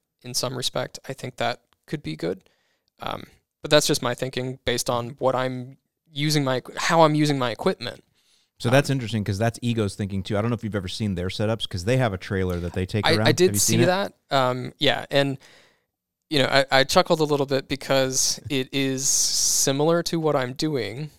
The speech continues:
Speaker 2: Yeah.
Speaker 1: by having, you know, storage on board and charge up the,
Speaker 2: Big
Speaker 1: the
Speaker 2: battery
Speaker 1: stuff. Yeah,
Speaker 2: wall. Yeah.
Speaker 1: but I, I also laughed just thinking about the cost of all those batteries sitting in there.
Speaker 2: Sure.
Speaker 1: You know, if you're, if you're buying, uh,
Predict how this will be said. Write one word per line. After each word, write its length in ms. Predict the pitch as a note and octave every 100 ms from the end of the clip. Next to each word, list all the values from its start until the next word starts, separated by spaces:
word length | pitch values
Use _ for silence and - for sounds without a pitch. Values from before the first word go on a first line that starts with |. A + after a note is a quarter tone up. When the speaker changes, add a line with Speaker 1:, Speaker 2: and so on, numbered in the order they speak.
| -
Speaker 2:
Yeah. 120 | F2
Speaker 1:
by 100 | A#2
having, 520 | - C#3+ C3 B2 B2+ C#3+
you 80 |
know, 80 | -
storage 420 | - - C3+ C3+
on 160 | B2+ B2
board 400 | D3+ C#3+ B2 B2
and 160 | A#2+ A#2+
charge 280 | A#2+ A#2+
up 140 | D3+ -
the, 220 | B2 A#2+
Speaker 2:
Big 120 | G#2+
Speaker 1:
the 60 | F#2
Speaker 2:
battery 320 | F#2+ F#2 F#2
Speaker 1:
stuff. 80 | F#2
Yeah, 80 | B2+
Speaker 2:
wall. 140 | F#2+ -
Yeah. 60 | F#2
Speaker 1:
but 180 | C#3 - - - - _ - F2 - _
I, 140 | D#3 D#3
I 100 | C#3+ C#3+
also 260 | C#3+ C#3+
laughed 300 | C3+ C3 C3
just 320 | - C3+ - -
thinking 480 | E3 - C3+ C3
about 200 | B2 A#2
the 80 | -
cost 340 | - C3 - D3+
of 220 | C3+ -
all 140 | C#3
those 160 | - -
batteries 360 | A#2 A2 G2+ -
sitting 240 | A#2 G2+
in 120 | D#2+
there. 160 | - E2+
Speaker 2:
Sure. 200 | F2 A2
Speaker 1:
You 80 | B2+
know, 120 | A2+
if 200 | A#2+ -
you're, 100 | D3
if 140 | D3+ E3+
you're 80 | E3
buying, 420 | E3+ E3+ D#3 D3
uh, 260 | D#3+ D#3